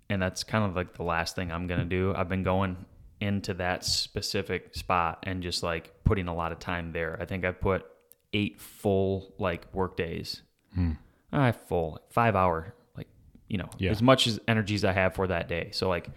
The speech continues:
Speaker 1: I think eight full days of labor into, like, this
Speaker 2: Spot.
Speaker 1: spot right here, clearing out trees, you know, raking, you know, picking up twigs, like, getting it ready to plant.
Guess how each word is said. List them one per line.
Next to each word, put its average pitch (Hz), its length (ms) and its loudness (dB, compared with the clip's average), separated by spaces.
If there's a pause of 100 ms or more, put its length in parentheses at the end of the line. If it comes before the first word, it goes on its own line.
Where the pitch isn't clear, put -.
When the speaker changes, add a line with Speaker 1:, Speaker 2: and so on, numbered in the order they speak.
(600)
Speaker 1:
I 101 60 -2
think 107 220 -2
eight 110 280 0
full 107 240 4
days 98 380 4
of 87 440 -2
labor 95 380 2
into, 101 280 -4
like, 85 320 -2
this 98 340 0 (340)
Speaker 2:
Spot. - 400 -8
Speaker 1:
spot - 460 -6
right 95 160 -2
here, 87 340 -6 (100)
clearing 98 280 0
out 87 400 0
trees, 87 580 -2 (480)
you 95 100 -4
know, 78 280 -8
raking, 98 680 2 (460)
you - 80 -12
know, 80 80 -10
picking 110 300 -2
up - 120 -2
twigs, 98 540 2
like, 92 160 -2
getting 113 200 2
it 87 120 -2
ready 101 220 2
to 90 60 -4
plant. 87 380 -2